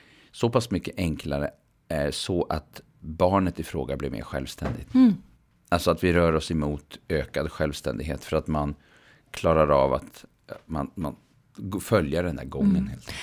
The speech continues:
Speaker 2: En del föräldrar tror nog att de gör barnet mindre självständigt och mindre självgående, men vi kan inte hålla på och serva med allting hela
Speaker 1: Mm.
Speaker 2: tiden och de måste ju lära sig att klara sig själva.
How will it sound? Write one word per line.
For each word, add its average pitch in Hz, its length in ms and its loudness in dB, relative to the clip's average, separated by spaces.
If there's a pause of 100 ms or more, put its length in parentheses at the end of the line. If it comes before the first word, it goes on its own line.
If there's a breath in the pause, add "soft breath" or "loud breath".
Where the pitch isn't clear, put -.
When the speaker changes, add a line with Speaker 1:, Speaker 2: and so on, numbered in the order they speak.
Speaker 2:
En 247 180 8
del 208 180 8
föräldrar 220 400 6
tror 208 220 2
nog 185 200 2
att 175 120 -4
de 170 140 -2
gör 170 100 2
barnet 160 400 0
mindre 180 280 0
självständigt 165 560 0
och 175 60 0
mindre 190 260 2
självgående, 160 640 -2
men 175 100 2
vi 170 60 0
kan 175 180 2
inte 170 160 0
hålla 160 140 2
på 160 120 -4
och 151 60 0
serva 165 340 4
med 170 160 2
allting - 340 0
hela 165 200 4
Speaker 1:
Mm. - 120 0
Speaker 2:
tiden 160 360 2
och 160 80 2
de 156 80 2
måste 156 280 -2
ju 151 60 0
lära 151 220 2
sig - 120 -4
att 151 60 -8
klara 160 220 4
sig - 100 -10
själva. 175 380 2